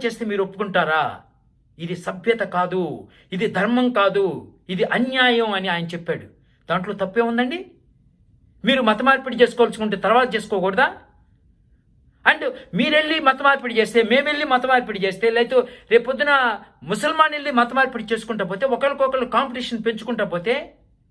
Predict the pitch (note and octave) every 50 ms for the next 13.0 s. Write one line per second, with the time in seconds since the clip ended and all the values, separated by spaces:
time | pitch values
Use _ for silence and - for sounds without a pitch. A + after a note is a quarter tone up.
0 | _ - A#2+ E3+ G3+ A3 A3 F#3+ - - - - - _ _ _ _ _ _ _
1 | _ _ _ _ _ _ _ _ _ _ _ _ _ _ _ _ _ C3+ F3+ G#3
2 | G#3+ - - A3 G3+ F#3+ F3+ E3+ D#3+ - A2 A2 G2+ G2+ - _ _ _ _ _
3 | _ _ _ _ _ _ _ _ _ _ _ _ _ _ _ _ _ _ - F3
4 | F3 F3 G#3+ G#3 G#3 G3+ F#3 F#3+ F#3+ F3 - - D#3 E3+ F3 A#3+ - - - C#3+
5 | D3+ G3 F#3 F#3+ G3 F#3 - F#3+ G#3+ B3 A3 F#3 F3+ F#3 A3+ G#3+ F#3+ - - -
6 | - - - F3 F#3 F3+ C#3+ A3 A3+ A3 G3+ F3 E3+ E3+ G#3 G#3+ A3 A3+ A3+ G#3+
7 | G#3 G3 E3+ C#3+ B2 - - _ _ _ _ _ _ _ _ _ _ _ _ _
8 | _ _ _ _ _ _ _ _ _ _ _ _ _ _ _ _ _ _ _ _
9 | _ _ _ _ _ _ - G#3 B3+ C4 B3+ G#3+ B3+ B3+ G#3+ - F4 F4+ E4 D#4
10 | D#4 D4+ D4+ D4 C4+ B3 B3+ C4+ C#4 C#4+ C#4+ C#4+ - _ _ _ _ _ _ _
11 | _ _ _ _ _ _ _ G#3+ A#3+ A#3 - D#4 D#4 D4+ C#4+ B3 A#3 C#4 C#4+ C#4
12 | C#4 C#4+ C#4+ C#4 B3 A3+ G#3+ G#3 G3+ F#3 A3+ A3 G#3 F#3 E3+ - D3 B2 G#2 -